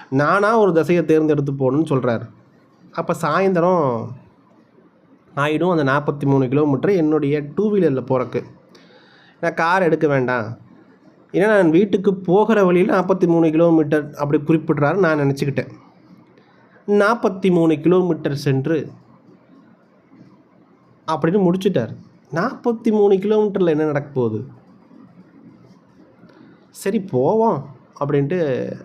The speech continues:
அலுவலகத்துல தம்பி இருப்பாங்க, அவங்க பார்த்துக்கப்பா அப்படின்னு சொல்லிட்டு நான்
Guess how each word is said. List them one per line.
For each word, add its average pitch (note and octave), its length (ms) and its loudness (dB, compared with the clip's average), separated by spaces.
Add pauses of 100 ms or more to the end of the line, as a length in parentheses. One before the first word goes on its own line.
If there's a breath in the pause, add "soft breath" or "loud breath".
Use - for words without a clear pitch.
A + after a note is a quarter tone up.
(120)
அலுவலகத்துல C#3 680 0
தம்பி C3 280 -2
இருப்பாங்க, B2 360 -2
அவங்க C3 360 -2
பார்த்துக்கப்பா B2 380 -4
அப்படின்னு A#2 160 -6
சொல்லிட்டு E3+ 380 -4
நான் A#2 380 -4